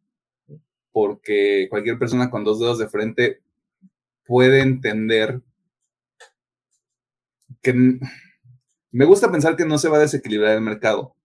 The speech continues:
pero todo depende de lo que empecemos a ver a partir de que ya sea formal el anuncio y cómo se empieza a manejar el, cómo se empiecen a gestionar la llegada de juegos al, al Game Pass y cómo va a ser ya todo el acuerdo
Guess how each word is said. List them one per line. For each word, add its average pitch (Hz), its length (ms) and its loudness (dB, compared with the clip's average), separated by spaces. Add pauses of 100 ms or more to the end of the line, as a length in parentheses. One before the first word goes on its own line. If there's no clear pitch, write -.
(380)
pero 123 220 0
todo 143 240 4
depende 135 360 2
de 135 80 -2
lo 113 100 -4
que 107 80 -16
empecemos 110 440 -10
a 113 80 -4
ver 107 140 0
a 113 100 -6
partir 104 420 -6
de 110 140 -4
que 104 160 -8
ya 107 180 -4
sea 110 200 -6
formal 110 360 -6
el 113 120 -4
anuncio 107 480 -4
y 123 140 -4
cómo 123 260 -2
se 123 100 -4
empieza 113 340 -8
a - 20 -6
manejar 101 440 -6
el, 98 440 -4 (600)
cómo 143 200 0
se 147 80 0
empiecen 127 260 0
a 131 80 2
gestionar 107 380 -4
la 120 80 0
llegada 107 340 0
de 107 80 2
juegos 104 440 -2
al, 98 460 -6
al 98 240 -2
Game 107 260 -6
Pass 104 220 -8
y - 40 -20
cómo 104 240 -6
va 101 100 0
a - 20 -10
ser 101 220 -6
ya 95 300 -2 (280)
todo 110 200 0
el 107 80 0
acuerdo 107 540 -4